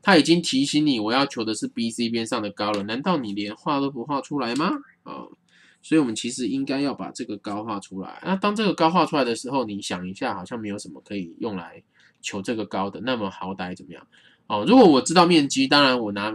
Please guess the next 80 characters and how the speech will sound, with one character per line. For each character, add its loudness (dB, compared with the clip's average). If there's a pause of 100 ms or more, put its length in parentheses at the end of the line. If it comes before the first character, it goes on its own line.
(120)
这 -2
个 2
十 -4
四 0
乘 -4
以 -2
高 0
除 -10
以 -6
二 -4
是 -10
面 -8
积 -16
嘛， -20
可 -8
是 2
我 4
不 -4
知 -
道 2
面 -6
积。 -14 (1000)
哦， -10
那 8
我 8
们 2
可 2
以 4
怎 0
么 -10
办？ 0 (1160)
诶， 2 (160)
如 4
果 8
没 8
有 8
办 8
法 4
直 -10
接 4
算， 0
就 0 (400)
设 0
X -8
嘛， -12
我 -10
不 2
是 8
一 8
直 4
在 4
这 4
样 2
讲 -8
吗？ -18 (440)
哦， 0
包 6
括 8
几 0
何 0
的 4
问 6
题 -6
也 -2
是 -6
哈， -8 (280)
如 0
果 6
你 8
没 8
有 8
办 4
法 4
直 -6
接 6
用 6 (140)
加 4
减 -2
乘 -6
除 -6